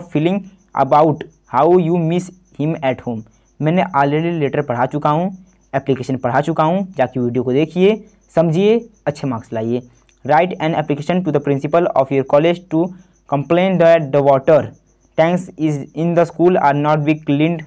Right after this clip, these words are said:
regularly। ठीक है दोस्तों, मैंने already वीडियो बना चुका हूँ, कर रहा हूँ दोस्तों, चार मार्क्स आता है तो तैयार करते रहिए। लेटर आप लोग का, सॉरी, एप्लीकेशन ईजी होता है तो एप्लीकेशन पर ज़्यादा फोकस कीजिए, कोई एक ही करना होता है दोस्तों, कर लेंगे आप लोग आसानी से अगर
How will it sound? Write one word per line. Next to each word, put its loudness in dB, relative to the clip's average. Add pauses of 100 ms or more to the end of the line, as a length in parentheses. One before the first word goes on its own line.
(100)
regularly। -4 (460)
ठीक 0
है 4
दोस्तों, 2
मैंने 0
already 2
वीडियो -2
बना 2
चुका 0
हूँ, 0 (320)
कर 4
रहा 2
हूँ 0
दोस्तों, 2
चार 4
मार्क्स 0 (100)
आता 0
है 4
तो -4
तैयार 2
करते 0
रहिए। 6 (180)
लेटर 0
आप 2
लोग -4
का, 2 (320)
सॉरी, 2
एप्लीकेशन 0
ईजी 0
होता 2
है 2
तो 0
एप्लीकेशन -2
पर -8
ज़्यादा 2
फोकस -4
कीजिए, 0 (440)
कोई 6
एक 4
ही 0
करना 0
होता 2
है 4
दोस्तों, -2 (440)
कर 2
लेंगे -2
आप -6
लोग -4
आसानी -6
से -4
अगर -2